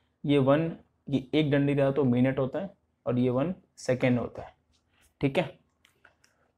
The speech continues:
तो इन तीनों का वैल्यू हम लोग को रे-, डिग्री में निकालना है, मतलब रेडियन में निकालना है। तो वन डिग्री का तो अपने को मिल गया है, वन डिग्री का क्या है, वन डिग्री का है पाई by वन एटी। अब आपको क्या करना है कि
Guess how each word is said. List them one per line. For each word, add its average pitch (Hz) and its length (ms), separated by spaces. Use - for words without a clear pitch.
तो 165 300
इन 180 220
तीनों 165 280
का 185 120
वैल्यू 139 280
हम 131 200
लोग 123 120
को 156 120
रे-, 131 220
डिग्री 147 360
में 160 140
निकालना 110 400
है, 110 80
मतलब 147 200
रेडियन 135 340
में 117 100
निकालना 101 320
है। 107 80
तो 135 140
वन 143 220
डिग्री 160 240
का 170 140
तो 165 80
अपने 165 200
को 160 100
मिल 139 160
गया 113 220
है, - 80
वन 135 180
डिग्री 143 220
का 143 140
क्या 139 140
है, - 180
वन 135 160
डिग्री 135 280
का 143 100
है 147 100
पाई 123 300
by 139 200
वन 123 260
एटी। 113 440
अब 135 60
आपको 139 280
क्या 147 160
करना 120 260
है 120 80
कि 151 220